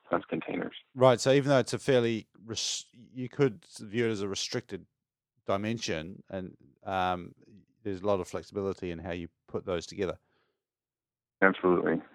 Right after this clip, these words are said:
Speaker 1: definitely, and, and a lot of what we do is, is built site, is site built as well. The things that surround the containers, the
Speaker 2: Yeah.
Speaker 1: stairs,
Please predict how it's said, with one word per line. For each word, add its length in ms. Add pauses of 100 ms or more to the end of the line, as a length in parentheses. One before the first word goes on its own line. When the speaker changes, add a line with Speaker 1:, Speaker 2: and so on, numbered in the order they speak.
(180)
Speaker 1:
definitely, 500
and, 220
and 240
a 60
lot 200
of 100
what 120
we 100
do 220
is, 100 (280)
is 240
built 220 (420)
site, 260 (320)
is 120 (100)
site 240
built 260
as 200
well. 320 (120)
The 240
things 280
that 180
surround 400
the 80
containers, 560 (400)
the 80
Speaker 2:
Yeah. 80
Speaker 1:
stairs, 300